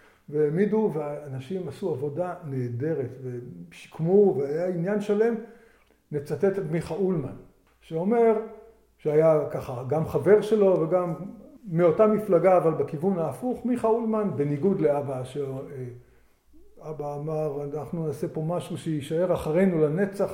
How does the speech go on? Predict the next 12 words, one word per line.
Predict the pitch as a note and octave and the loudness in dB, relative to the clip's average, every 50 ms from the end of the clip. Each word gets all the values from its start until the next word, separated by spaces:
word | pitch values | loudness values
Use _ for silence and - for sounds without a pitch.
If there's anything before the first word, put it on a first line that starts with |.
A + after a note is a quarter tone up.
| D3 | -4
והוא | C#3 D3+ F3+ F#3+ F3+ F3 F3+ D#3+ C#3+ | -2 0 2 4 4 2 2 0 -4
אמירה | C3 C#3 C#3 C#3+ C#3+ D3+ D#3+ F#3 F#3 F3 E3+ E3 | -6 -4 -4 -4 -4 -2 -2 0 0 0 0 -2
ברורה | C#3 B2+ C#3 D3+ D3+ D3+ D3+ E3 F3 E3+ F3 E3+ E3 D3+ C3 | -4 -6 -6 -4 -2 -2 0 0 0 0 0 0 -2 -4 -4
ובולטת, | C#3+ D3+ C3 B2+ D3 D3+ F3 G3 G3 G3 G#3 G3 F#3+ G3 - - - _ _ - | -6 -6 -2 0 0 0 2 -2 -2 0 0 0 0 0 -4 -10 -12 _ _ -6
עשויה | - - - - D#3+ F3+ F#3+ | -6 -6 -2 2 4 4 4
מחומרים, | F#3 E3+ - - E3 D#3 D3+ D3 D3+ E3+ F3 F3 E3+ E3 D#3+ | 4 2 0 0 0 2 4 4 4 4 2 2 0 0 2
אה, | D3+ D3 C#3+ C#3 | 2 2 0 -2
חזקים | - - C#3+ C3+ D#3 C#3 - A3+ C4 B3 | -2 -4 0 0 0 0 2 0 -2 -2
שיחזיקו | F3 - E3 - C3+ D3+ F#3+ F#3 D#3+ - | -2 -2 -4 -6 -4 -4 -6 -6 -6 -4
כמה | - F#3 F3 E3 | -4 -4 -4 -4
שיותר | - - D#3 C#3 - D3+ C#3+ C#3 B2+ | -6 -6 -8 -8 -6 -4 -6 -4 -4
זמן. | A#2+ B2+ B2 B2 | -6 -6 -8 -8